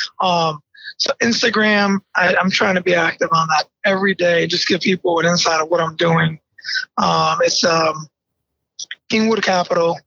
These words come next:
It's at Kingwood Capital, and it'll pop up, um, a black and white logo, and I'm on there.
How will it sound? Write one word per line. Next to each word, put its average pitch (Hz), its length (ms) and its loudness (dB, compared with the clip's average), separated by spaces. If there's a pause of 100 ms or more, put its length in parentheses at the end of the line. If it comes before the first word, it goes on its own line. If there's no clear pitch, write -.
(840)
It's - 160 -2
at 180 300 0
Kingwood 175 320 0
Capital, 156 500 0 (720)
and 165 160 2
it'll 180 260 0
pop 165 280 -2
up, 160 260 0 (560)
um, 165 160 2 (420)
a 165 60 -2
black 165 240 0
and 170 100 0
white 160 200 2
logo, 156 480 0 (1040)
and 180 100 2
I'm 170 140 2
on 170 200 0
there. 165 460 0